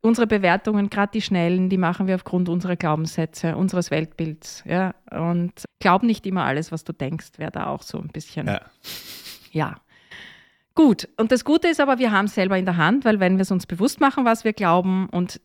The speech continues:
Speaker 1: denken, dann können wir's auch ändern. Und da werden wir in der, in folgenden Sendungen viele Tipps geben, wenn's um die Kontrolle unserer Gedanken geht. Das nur schon wieder mal als Ausblick. Fähigkeit acht, erkunden.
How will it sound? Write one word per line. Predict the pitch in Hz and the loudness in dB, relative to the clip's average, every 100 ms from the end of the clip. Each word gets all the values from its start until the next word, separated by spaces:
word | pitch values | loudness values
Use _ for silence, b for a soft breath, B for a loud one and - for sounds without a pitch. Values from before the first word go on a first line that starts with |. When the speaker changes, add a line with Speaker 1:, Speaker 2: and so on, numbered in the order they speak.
| - | -2
Speaker 1:
denken, | 160 170 175 | 0 0 -2
dann | 165 165 165 | 0 0 -2
können | - 160 160 160 | -2 0 2 0
wir's | 156 | -2
auch | - 151 - | -2 -4 0
ändern. | 160 190 208 196 | 2 4 4 2
Und | 170 | 0
da | 170 | 0
werden | 160 | 2
wir | 170 | 2
in | |
der, | 170 - - | -2 -6 -6
in | 180 | -4
folgenden | - 202 220 208 196 | 2 4 4 2 -4
Sendungen | 190 170 175 175 170 160 165 - | -6 -4 -4 -4 -4 -4 -6 -10
viele | - 277 254 | 0 2 2
Tipps | - 214 - | 0 -6 -6
geben, | 175 160 165 160 160 156 | -8 -8 -6 -8 -10 -10
wenn's | 156 | -8
um | 170 165 | -8 -8
die | |
Kontrolle | - 160 135 139 139 | -8 -8 -2 -2 -2
unserer | 151 139 | -4 -10
Gedanken | - - - - - | -8 -10 -10 -14 -18
geht. | - - | -18 -6
Das | - - | -6 -2
nur | 165 | -2
schon | 156 147 151 | 0 -4 -2
wieder | 147 | -2
mal | 143 143 | 0 -2
als | 131 | -4
Ausblick. | 151 156 - - 143 - - B B B B B B B B _ | 0 0 0 -6 -10 -12 -20 B B B B B B B B _
Fähigkeit | - 277 - 285 | 0 0 2 -2
acht, | - 254 - - | 2 0 -2 -6
erkunden. | 208 214 - 254 302 330 208 170 147 139 151 | -2 -2 -2 2 4 4 4 2 -4 -4 -8